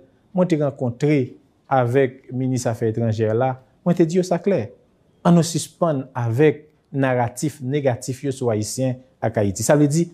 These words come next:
an sispann pale Ayiti ak Ayisyen mal. Men si se sa ki fè ke m siyen lèt kondanasyon,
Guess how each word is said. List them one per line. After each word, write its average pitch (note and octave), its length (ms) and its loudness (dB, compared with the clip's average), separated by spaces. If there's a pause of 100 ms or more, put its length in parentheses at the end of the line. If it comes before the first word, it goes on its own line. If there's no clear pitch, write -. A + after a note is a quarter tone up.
(160)
an A3+ 120 6
sispann D3+ 420 -2
pale A#2 180 0
Ayiti A#2+ 380 -2 (280)
ak B2 200 0
Ayisyen G2+ 360 -2
mal. D#2+ 220 -10 (880)
Men C#3+ 160 2
si - 120 -6
se F3+ 120 2
sa D#3 260 0 (760)
ki C#3+ 100 2
fè C3+ 220 2
ke C#3 100 -2
m A#2 140 2
siyen A#2 400 -2
lèt A#2 180 0
kondanasyon, A2 720 0